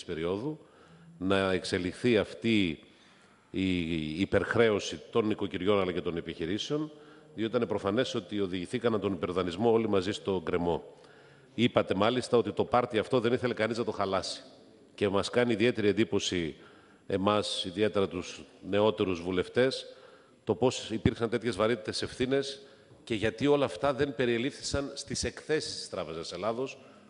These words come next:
που θα μπορούσαν ως ανεξάρτητες αρχές εκείνης περίοδου, ή εν πάση περιπτώσει θεσμικές αρχές, να μπορέσουν να συμβάλλουν στο να προλάβουμε αυτοί που είχαν γνώση των τραπεζικών θεμάτων.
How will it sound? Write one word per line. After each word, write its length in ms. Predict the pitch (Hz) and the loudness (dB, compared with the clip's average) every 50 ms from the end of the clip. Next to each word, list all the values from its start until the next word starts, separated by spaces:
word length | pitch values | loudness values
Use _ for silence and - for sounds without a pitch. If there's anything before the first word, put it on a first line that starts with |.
| - - | -16 -12
που 80 | - 123 | -6 -4
θα 120 | 127 131 | -2 0
μπορούσαν 360 | 120 127 135 135 131 - 113 | 0 2 2 2 0 -2 -4
ως 140 | 117 110 - | -4 -4 -2
ανεξάρτητες 680 | 117 113 113 110 - 131 123 117 104 - 92 80 87 - | -2 -4 -4 -2 0 2 2 2 0 -2 -6 -6 -6 -6
αρχές 360 | 98 87 - - 127 135 - | -6 -6 -2 0 0 0 0
εκείνης 380 | 120 117 - - 131 120 104 - | -2 -4 -4 -4 -2 -2 -4 -4
περίοδου, 520 | - 107 98 101 113 131 139 147 160 156 - - - - - - - | -4 -4 0 2 2 2 2 0 -2 -2 -4 -10 -18 -20 -20 -10 -4
ή 100 | 110 117 | -2 0
εν 60 | 110 | 0
πάση 160 | 107 113 - | 0 0 0
περιπτώσει 160 | - 127 - | -2 -2 0
θεσμικές 500 | - 123 104 92 107 98 - 127 110 - | 0 0 2 2 0 2 4 2 2 2
αρχές, 460 | 95 82 78 - 117 131 139 - - - - - - - - - - - - - - | 0 -4 -4 -2 -2 -2 -2 -4 -8 -14 -18 -20 -20 -20 -16 -12 -12 -12 -12 -6 -2
να 100 | 113 117 | 0 2
μπορέσουν 500 | 104 110 117 139 139 - 139 131 131 117 | 4 4 4 4 2 2 2 2 4 4
να 100 | 120 113 | 4 2
συμβάλλουν 680 | - - 104 104 90 101 123 135 143 151 156 160 160 - - - - - - | 2 0 -2 0 2 4 4 4 4 4 2 0 -2 -4 -10 -16 -20 -18 -18
στο 200 | - - - 123 | -6 -2 2 4
να 100 | 127 120 | 4 4
προλάβουμε 560 | - 131 123 123 135 143 143 123 120 117 117 | 4 4 4 4 4 4 4 2 2 2 2
αυτοί 180 | 107 - - 131 | 2 2 0 -2
που 100 | 117 131 | -2 -2
είχαν 160 | 123 131 131 | 0 0 0
γνώση 580 | 107 110 123 131 143 135 - - 139 139 135 - - - - - - - - - - | 0 2 4 4 4 4 2 -2 -2 -4 -4 -6 -10 -16 -20 -20 -20 -20 -20 -8 -2
των 120 | - 117 104 | -2 0 2
τραπεζικών 580 | 113 113 110 117 110 92 104 - - 127 120 | 2 2 4 2 0 0 0 2 2 2 4
θεμάτων. 540 | 113 - 110 101 107 98 90 - 87 71 | 4 2 2 2 2 0 0 -2 -6 -10